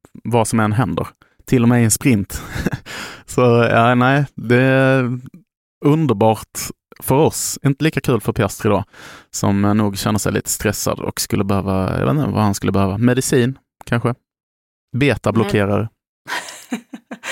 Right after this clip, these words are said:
Speaker 2: <laughs> hjärtstartare kan vi i alla fall ta fram till Zac Brown, för det lär han behöva.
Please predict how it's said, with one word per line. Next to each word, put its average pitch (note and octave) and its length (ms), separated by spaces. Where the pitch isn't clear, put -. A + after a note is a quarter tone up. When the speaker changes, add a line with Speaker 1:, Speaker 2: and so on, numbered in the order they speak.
Speaker 2:
<laughs> - 0
hjärtstartare A#3+ 840
kan G#3+ 160
vi G3 40
i - 20
alla F#3 100
fall F#3 160
ta F#3 120
fram F3 200
till F3 320
Zac - 320
Brown, G#3+ 340
för F#3+ 80
det G3 80
lär F#3 140
han F#3+ 240
behöva. F3+ 340